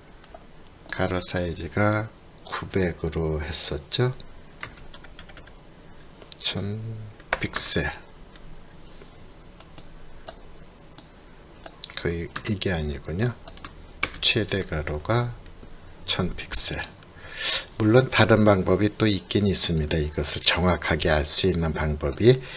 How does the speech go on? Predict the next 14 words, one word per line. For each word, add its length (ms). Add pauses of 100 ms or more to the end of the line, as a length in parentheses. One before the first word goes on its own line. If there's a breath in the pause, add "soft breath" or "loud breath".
(300 loud breath)
그거는 340
다음번에 640
소개해 440
드리기 560
위해서 580 (160)
일단 460
여기서는 560
그냥 260 (1400 loud breath)
이런 280
식으로 640 (520 loud breath)
했습니다. 760 (1000 loud breath)
그리고 580
이것을 640 (140)
또다시 720